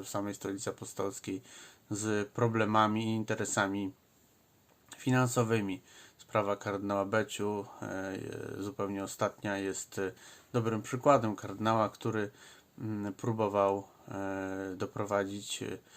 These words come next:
do, e, skazania, mm, na wieloletnie więzienie za pedofilię innego kardynała, czyli kardynała Pela, e, wcześniej zajmującego się, e, czyszczeniem,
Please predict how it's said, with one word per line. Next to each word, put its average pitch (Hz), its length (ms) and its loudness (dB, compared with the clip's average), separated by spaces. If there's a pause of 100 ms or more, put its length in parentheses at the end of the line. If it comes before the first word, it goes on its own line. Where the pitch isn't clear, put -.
(720)
do, 101 380 -4 (280)
e, 110 200 -12
skazania, 110 720 2 (360)
mm, 104 300 -8 (500)
na 101 340 -2
wieloletnie 104 600 -2
więzienie 107 600 0 (480)
za 110 180 0
pedofilię 98 840 -2
innego 131 400 4
kardynała, 92 680 -2
czyli 104 220 -8
kardynała 98 540 -2
Pela, 104 480 2 (460)
e, 95 80 -6
wcześniej 110 560 -2
zajmującego 110 800 0
się, 101 280 0 (360)
e, 120 140 0
czyszczeniem, 120 720 2